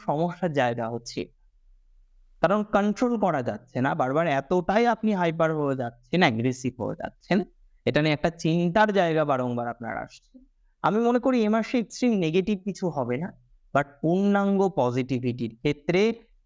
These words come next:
কিছুটা সমস্যা ফেস করতে হতে পারে। একটু সময় দিতে হবে বিষয়গুলোকে নিয়ন্ত্রণ করার জন্য। আমি মনে করি আপনার বিবাহিত জীবন এই মুহূর্তেই ডিভোর্সের দিকে টার্ন নিচ্ছে না বা নেবে না। একটু ধৈর্য শক্তি আপনাকে রাখতে হবে,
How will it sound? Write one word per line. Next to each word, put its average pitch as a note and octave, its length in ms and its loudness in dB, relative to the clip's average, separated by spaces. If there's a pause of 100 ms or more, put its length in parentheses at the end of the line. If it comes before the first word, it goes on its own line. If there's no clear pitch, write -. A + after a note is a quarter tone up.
কিছুটা G#3+ 560 2
সমস্যা C3 720 0
ফেস B2 220 -4
করতে - 340 -2
হতে A2+ 280 -2
পারে। - 220 0 (340)
একটু E3 240 0
সময় G#3+ 480 0
দিতে A3 240 0
হবে G3+ 320 0
বিষয়গুলোকে E3 640 -2
নিয়ন্ত্রণ C3+ 540 0
করার A2+ 400 -2
জন্য। A#2+ 380 0 (320)
আমি B2+ 160 2
মনে C3 260 2
করি F3 340 0 (320)
আপনার A#2+ 320 0
বিবাহিত B2 460 0
জীবন D3 340 0
এই C3 120 0
মুহূর্তেই C3+ 520 -2
ডিভোর্সের C#3 580 -4
দিকে D#3 240 0
টার্ন C#3+ 320 0 (200)
নিচ্ছে C3+ 480 -2
না G3 140 0 (360)
বা A#2+ 180 0
নেবে C#3 420 2
না। G3 220 0 (340)
একটু D#3+ 280 0
ধৈর্য F#3+ 420 2
শক্তি F#3 380 -2
আপনাকে E3+ 380 0
রাখতে D#3 340 -4
হবে, E3 280 -4